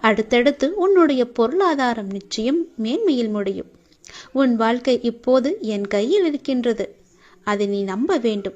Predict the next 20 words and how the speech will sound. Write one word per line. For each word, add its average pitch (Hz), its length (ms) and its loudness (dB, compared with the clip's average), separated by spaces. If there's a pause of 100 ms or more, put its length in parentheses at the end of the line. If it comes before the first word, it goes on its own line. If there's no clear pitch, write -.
(420)
உன்னை 208 220 -2
நிச்சயம் 269 580 -2
நான் 214 400 -2
உயர்த்தி 285 360 0
காமிக்கின்றேன். 202 760 -6 (640)
உன்னோடு 254 680 -10 (100)
நான் 254 380 -2
இருப்பதை 349 640 -2
எப்படி 240 440 0
நீ 262 240 0
அணு 208 280 -2
அணுவாக 277 580 0
உணர்ந்து 220 380 -4
கொண்டாயோ, 285 480 0 (360)
அது 427 280 2
போலவே 302 540 2
உன்னை 240 280 -2
அணு 214 260 -2
அணுவாக 269 680 -2
உயர்த்தி 247 480 2